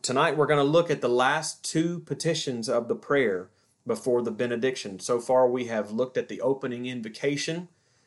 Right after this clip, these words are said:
"Our Father in heaven." That's how we initially address the Lord in our prayer.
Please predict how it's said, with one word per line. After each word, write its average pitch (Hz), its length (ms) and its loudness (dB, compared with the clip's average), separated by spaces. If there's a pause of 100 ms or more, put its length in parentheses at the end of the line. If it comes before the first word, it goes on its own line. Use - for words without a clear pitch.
(200)
"Our 113 160 2
Father 131 500 2
in 123 120 -2
heaven." 131 300 0
That's 117 200 -4
how 117 240 -2
we 117 140 -2
initially 113 460 -4
address 120 400 0
the 127 120 -4
Lord 123 240 0
in 107 80 -4
our 98 100 -8
prayer. 143 560 -4